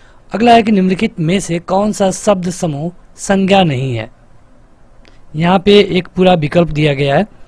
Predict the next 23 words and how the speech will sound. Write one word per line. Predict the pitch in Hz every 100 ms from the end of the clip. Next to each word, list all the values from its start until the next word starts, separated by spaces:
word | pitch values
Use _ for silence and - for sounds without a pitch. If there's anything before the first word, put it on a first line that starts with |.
| - - -
आपको | 170 180
बताना | 175 170 202
है | 214 208
कि | 190
निम्नलिखित | 196 180 175 196
में | 190
से | 180
कौन | 185 170 180
सा | 180 165
ऐसा | 165 180
है | 160 175
जो | 165 151
कि | 147 160 165 - - -
संज्ञा | - 196 190 196
नहीं | 170 143 127
है। | 120 - - -
संज्ञा | - 156 160
का | 160
परिभाषा | 151 143 147 143 156
आपको | 147 139
पता | - 131 151
ही | 165
होगा। | 160 156 170